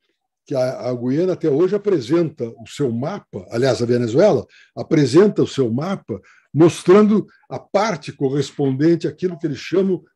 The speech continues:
o território contestado. Então, isso são temas que podem estourar na gente, e os problemas existentes na Venezuela acabam estourando na gente. E aí você precisa lembrar de que, eh, isso daria, digamos, uma, uma,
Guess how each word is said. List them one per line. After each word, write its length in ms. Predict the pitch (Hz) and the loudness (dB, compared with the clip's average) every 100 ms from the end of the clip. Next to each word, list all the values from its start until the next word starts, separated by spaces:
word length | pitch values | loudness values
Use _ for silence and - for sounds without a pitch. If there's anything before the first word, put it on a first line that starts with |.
| - | -16
o 80 | 120 | -4
território 580 | 175 156 147 180 190 | -2 -2 -2 -2 0
contestado. 800 | 170 180 165 160 - - 139 101 - _ _ _ _ _ - | -2 -4 -4 -4 -6 -8 -8 -8 -12 _ _ _ _ _ -12
Então, 260 | 156 240 | -4 -4
isso 160 | 240 - | -4 -8
são 180 | 247 180 _ | -8 -8 _
temas 420 | 202 240 135 - | 2 4 2 -4
que 180 | - 190 | -14 -16
podem 340 | - 247 269 | -2 0 0
estourar 380 | 233 - 202 240 | -6 -2 -2 -2
na 100 | 247 | -6
gente, 400 | 147 214 160 - _ _ | -4 -4 -4 -10 _ _
e 120 | 175 220 | -6 -6
os 140 | - | -4
problemas 540 | - 185 165 247 220 | -2 0 0 -2 -2
existentes 380 | 190 165 - 180 | -4 -6 0 0
na 80 | 165 | 2
Venezuela 420 | 147 143 147 247 | -2 -2 -2 -4
acabam 320 | - 226 277 | -4 -8 -6
estourando 400 | 262 - 180 226 | -6 -2 0 0
na 100 | 247 | -4
gente. 340 | 113 131 101 _ _ _ _ _ | -6 -8 -10 _ _ _ _ _
E 100 | 196 | 0
aí 140 | 214 214 | 0 0
você 280 | 233 - | -4 -4
precisa 520 | 202 214 151 151 117 156 | -4 -6 -12 -10 -4 -2
lembrar 500 | 185 160 196 190 - _ _ _ _ | -2 -2 -4 -6 -12 _ _ _ _
de 180 | 147 156 | -18 -18
que, 360 | 156 180 202 - | -12 -8 -8 -6
eh, 280 | 170 170 170 - - - | -4 -4 -4 -10 -14 -10
isso 280 | 208 - | -10 -8
daria, 640 | 185 185 131 196 170 104 87 _ _ _ - | 0 2 2 2 2 2 -2 _ _ _ -18
digamos, 540 | 117 117 156 160 147 | -14 -2 0 0 -2
uma, 380 | 139 156 147 139 - | -4 -4 -6 -8 -14
uma, 460 | 143 139 135 123 | -12 -8 -8 -10